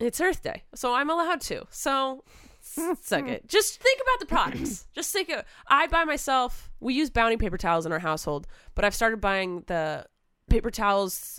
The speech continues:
Speaker 1: uh, that are made from cane sugar and bamboo because those grow so much faster than trees.
Speaker 2: Mm-hmm.
Speaker 1: Um, and for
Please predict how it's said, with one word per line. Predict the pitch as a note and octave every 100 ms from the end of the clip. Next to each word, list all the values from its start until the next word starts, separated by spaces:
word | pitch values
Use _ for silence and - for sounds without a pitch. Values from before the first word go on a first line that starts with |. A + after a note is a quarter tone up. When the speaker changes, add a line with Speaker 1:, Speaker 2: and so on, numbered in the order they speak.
| -
Speaker 1:
uh, | F#3 F3
that | G3 F#3
are |
made | F#3 F3
from | F#3 F3
cane | - G#3
sugar | G#3 A3+ G3+ G#3
and | - F3+ E3+ F3+
bamboo | F#3 F3+ E3+ G3 E4+ - - _ -
because | A3+ A3 F3
those | F#3+ F3+
grow | - F3 E3+ F#3
so | - - - E3+
much | E3
faster | F3+ E3 - E3+
than | D#3
trees. | - E3 C#4+ - - _ G3
Speaker 2:
Mm-hmm. | F#3 E3+ G3+
Speaker 1:
Um, | G3 D#3+ - -
and | G3+ F#3+ -
for | - G3+ F#3